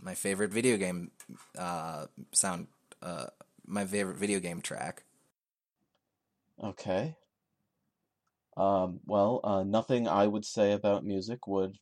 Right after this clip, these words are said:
Speaker 2: compare to that at all, because I would just predictably gravitate towards the,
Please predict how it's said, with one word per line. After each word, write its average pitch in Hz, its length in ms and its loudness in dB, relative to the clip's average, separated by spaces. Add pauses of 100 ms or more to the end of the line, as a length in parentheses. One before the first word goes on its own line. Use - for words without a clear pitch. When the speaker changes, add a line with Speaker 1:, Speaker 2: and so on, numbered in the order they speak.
(240)
Speaker 2:
compare 95 340 0
to 95 80 -6
that 95 240 4
at 92 120 0
all, 95 260 4
because 98 440 -2
I 98 80 -2
would 98 200 -4
just 101 260 -4 (340)
predictably 107 800 2
gravitate 104 640 4
towards 104 380 0
the, - 180 -8